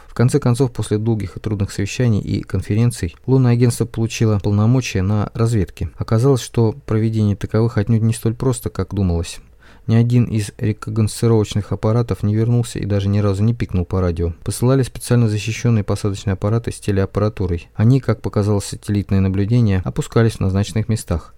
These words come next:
на море дождей, морях холода и нектара, в ничейных зонах между секторами.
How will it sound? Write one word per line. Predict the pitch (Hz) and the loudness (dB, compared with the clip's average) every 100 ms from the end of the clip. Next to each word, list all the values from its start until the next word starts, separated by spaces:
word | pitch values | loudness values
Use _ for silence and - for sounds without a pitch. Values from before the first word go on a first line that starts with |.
| - | -4
на | 101 | 0
море | 95 87 | 2 0
дождей, | 90 92 107 117 - - - - | -2 0 0 0 -2 -14 -8 0
морях | 101 90 | 2 2
холода | - 110 113 101 98 | 0 0 2 2 -2
и | - 104 - | -2 -2 -2
нектара, | 104 - - 87 82 - - - 107 | -4 -4 -2 -2 -2 -6 -14 -6 -2
в | |
ничейных | 117 - 101 95 | 0 2 2 2
зонах | 113 113 87 | 2 2 2
между | 92 95 | 0 -2
секторами. | - - - 82 82 | -2 -4 -4 -4 -4